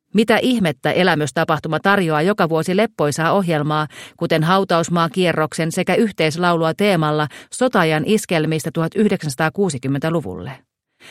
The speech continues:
Vanhan kaluston päivillä pääsee ihailemaan vanhoja moottoriajoneuvoja ja ilona kevätnäyttelyssä kansanopiston opiskelijoiden käsitöitä sekä taideteoksia.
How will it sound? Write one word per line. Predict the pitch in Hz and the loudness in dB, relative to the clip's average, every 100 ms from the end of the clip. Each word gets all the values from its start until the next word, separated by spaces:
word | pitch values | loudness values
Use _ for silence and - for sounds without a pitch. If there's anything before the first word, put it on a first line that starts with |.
| - | -6
Vanhan | 170 196 185 180 | 2 4 4 2
kaluston | 185 196 190 165 147 | 2 2 2 -2 2
päivillä | 190 196 165 151 | 2 2 2 2
pääsee | 160 165 170 | 0 0 0
ihailemaan | 160 202 190 156 156 160 | 2 2 2 2 2 2
vanhoja | 185 202 165 151 | 4 4 2 2
moottoriajoneuvoja | 165 190 190 180 156 170 160 160 151 156 156 151 - - | 2 0 0 -2 0 0 2 0 0 0 -2 -4 -12 -6
ja | 175 | 0
ilona | 185 254 196 | 2 4 2
kevätnäyttelyssä | 165 220 208 180 156 - 156 160 180 | 2 2 2 2 -2 0 -2 -2 0
kansanopiston | 202 214 196 - 156 160 160 - | 2 2 0 -2 -2 -2 -2 -2
opiskelijoiden | 190 226 - 180 175 160 160 | 0 0 0 0 0 0 0
käsitöitä | 208 214 202 180 165 156 | 0 0 0 0 0 0
sekä | 165 190 | -2 -2
taideteoksia. | 185 196 147 127 165 123 - - - | 0 0 -2 -4 -4 -4 -8 -12 -12